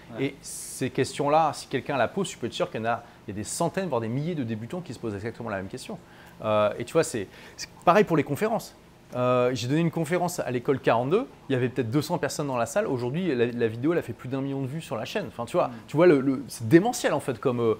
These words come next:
Speaker 2: comme, comme portée supplémentaire. Et qu'est-ce que ça m'a demandé comme, euh, travail supplémentaire ?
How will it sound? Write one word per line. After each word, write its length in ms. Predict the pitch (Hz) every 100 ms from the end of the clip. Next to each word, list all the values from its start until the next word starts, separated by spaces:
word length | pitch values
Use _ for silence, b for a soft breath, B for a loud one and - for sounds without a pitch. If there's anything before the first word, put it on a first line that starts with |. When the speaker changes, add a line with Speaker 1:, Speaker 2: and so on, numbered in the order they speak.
| B B -
Speaker 2:
comme, 220 | 135 120
comme 320 | 135 131 131
portée 400 | - 123 - 196
supplémentaire. 640 | - 151 156 147 170 135 B B 156
Et 240 | 156 - -
qu'est-ce 160 | 160
que 60 | 156
ça 140 | 170
m'a 200 | 147 147
demandé 320 | 139 143 156 160
comme, 380 | 139 131 120
euh, 20 | 117
travail 260 | - 123
supplémentaire ? 560 | - 123 113 117 226